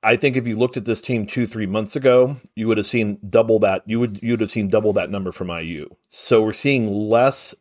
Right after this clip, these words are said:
post feed, and we're seeing more cutting,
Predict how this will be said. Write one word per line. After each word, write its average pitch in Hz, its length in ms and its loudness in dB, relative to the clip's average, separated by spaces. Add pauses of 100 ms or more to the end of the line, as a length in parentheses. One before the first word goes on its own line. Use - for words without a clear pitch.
(320)
post 110 320 -2
feed, 143 460 -2 (720)
and 120 120 2
we're 110 100 2
seeing 110 500 0
more 107 580 2 (440)
cutting, 117 600 2